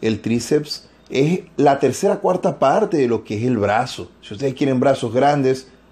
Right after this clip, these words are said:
tienen que tener tríceps grandes. ¿Qué sucede, amigos?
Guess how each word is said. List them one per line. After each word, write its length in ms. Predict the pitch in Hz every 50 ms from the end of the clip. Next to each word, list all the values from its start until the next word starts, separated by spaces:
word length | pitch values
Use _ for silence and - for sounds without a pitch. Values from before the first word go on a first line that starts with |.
| _ _ _ _ _ _ _
tienen 200 | - 107 113 117
que 60 | 117
tener 260 | - 107 107 110 110 107
tríceps 680 | - - 131 135 123 - 120 104 98 - - 82 95
grandes. 580 | 104 110 113 113 117 110 101 90 80 - - - _ _ _ _ - _ _ _ _ _ _ _ _ _ _ _ _ _
¿Qué 140 | - 170 170
sucede, 440 | - 190 - - 156 135 123 110
amigos? 460 | 107 107 117 120 110 98 - - -